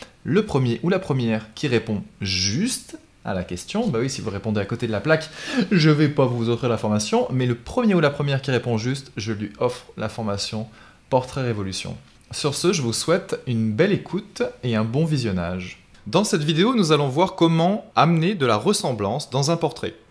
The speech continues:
Vous avez dû vous rendre compte que, à force de croquer, euh, des visages en trois D avec la méthode Loomis, il y avait des limites, euh, et ces limites, c'est les limites de la ressemblance, car souvent, nous, euh,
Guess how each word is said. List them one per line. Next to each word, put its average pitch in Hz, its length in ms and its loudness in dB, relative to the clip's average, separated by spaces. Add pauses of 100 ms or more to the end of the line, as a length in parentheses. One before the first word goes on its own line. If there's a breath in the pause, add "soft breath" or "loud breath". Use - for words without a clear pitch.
(280)
Vous 104 120 -2
avez 135 160 2
dû 156 100 0
vous 139 140 -2
rendre 110 220 -2
compte 214 280 0
que, 151 320 -2
à 113 100 4
force - 560 -2 (140)
de 107 160 -8
croquer, 127 640 -6 (100)
euh, 95 240 -8
des 95 240 -8
visages 107 400 -4
en 87 80 -6
trois 98 300 -6
D 143 260 -2 (220 loud breath)
avec 107 500 -4
la 101 140 -4
méthode 104 280 -2
Loomis, 101 500 -2 (380 loud breath)
il 110 80 -6
y 117 60 0
avait 151 160 2
des 135 100 2
limites, 120 500 -4 (120)
euh, 107 160 -2
et 110 80 -4
ces 110 140 -4
limites, 139 480 -4
c'est - 360 -2
les 165 100 2
limites 127 240 -2
de 127 80 0
la 117 120 2
ressemblance, 117 720 -4 (260 loud breath)
car 101 160 -6
souvent, 127 340 0
nous, 120 240 -2
euh, 87 80 -6